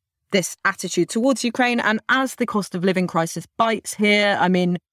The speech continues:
we know that energy bills are going to go up stratospherically in October because we have these energy caps. And then when the cap rises, you get this huge, huge leap. That's gonna happen in October.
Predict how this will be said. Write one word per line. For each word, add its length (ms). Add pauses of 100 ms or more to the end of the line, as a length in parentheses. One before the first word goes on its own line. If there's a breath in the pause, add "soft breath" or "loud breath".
(140)
we 200
know 200
that 140
energy 320
bills 320
are 140
going 220
to 200
go 140
up 100
stratospherically 1120
in 60
October 640
because 300
we 80
have 180
these 240
energy 300
caps. 480
And 120
then 120
when 100
the 80
cap 300
rises, 500
you 60
get 120
this 140
huge, 400 (280)
huge 260
leap. 340
That's 180
gonna 180
happen 280
in 80
October. 460